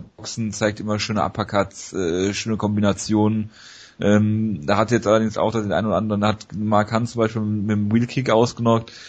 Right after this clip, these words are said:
Alistair Overeem sucht immer die Clinch-Distanz, äh, zeigt immer brutale Körpertreffer auch, Knees, äh, und, und, und Kicks zum Körper. Ähm, es fällt schwer, ähm,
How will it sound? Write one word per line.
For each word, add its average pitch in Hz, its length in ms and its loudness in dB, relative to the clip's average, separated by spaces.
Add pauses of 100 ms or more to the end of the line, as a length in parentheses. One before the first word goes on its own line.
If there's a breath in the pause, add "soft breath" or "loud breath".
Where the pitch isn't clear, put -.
(220 loud breath)
Alistair 139 340 4
Overeem 127 320 4
sucht 117 220 -6
immer 117 140 0
die 107 80 2
Clinch-Distanz, 120 920 -4
äh, 104 340 0
zeigt 107 300 -2
immer 107 220 2
brutale 107 520 2
Körpertreffer 107 640 0
auch, 104 320 4
Knees, 107 600 -4
äh, 95 340 -2 (600 loud breath)
und, 101 220 0
und, 92 360 -6
und 98 280 -2
Kicks - 280 -2
zum 101 140 -4
Körper. 98 600 2 (500 loud breath)
Ähm, 120 360 4 (160)
es 143 140 -2
fällt 156 240 6
schwer, 143 720 2
ähm, 131 340 -2